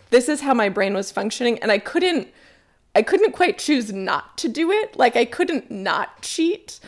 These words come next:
because my brain became so reliant on reason because my vision was so temperamental. Um, and so ultimately she ended up giving me exercises that instead of words, like doing word searches was a common,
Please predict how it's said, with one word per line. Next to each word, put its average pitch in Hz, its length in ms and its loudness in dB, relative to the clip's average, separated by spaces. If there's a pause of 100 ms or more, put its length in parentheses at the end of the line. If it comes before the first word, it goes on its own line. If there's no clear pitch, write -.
(260)
because 247 300 0
my 233 180 2
brain 240 360 2
became 214 380 -2
so 208 340 2
reliant 180 640 0
on 180 280 -2
reason 220 540 0
because 226 300 -4
my 175 180 -2
vision 180 460 -2
was 180 140 -2
so 190 600 0 (360)
temperamental. 302 920 -4 (500)
Um, 208 500 2 (580)
and 240 180 4
so 254 180 6
ultimately 247 560 4
she 226 220 -2
ended 202 260 -2
up 190 180 2
giving 190 280 0
me 180 120 -2
exercises 185 840 -2
that 185 160 2
instead 202 420 0
of 180 220 -4
words, 175 640 0
like 175 200 -2
doing 180 340 -2
word 190 280 0
searches - 540 -6
was 190 140 -8
a - 60 -4
common, 165 680 -6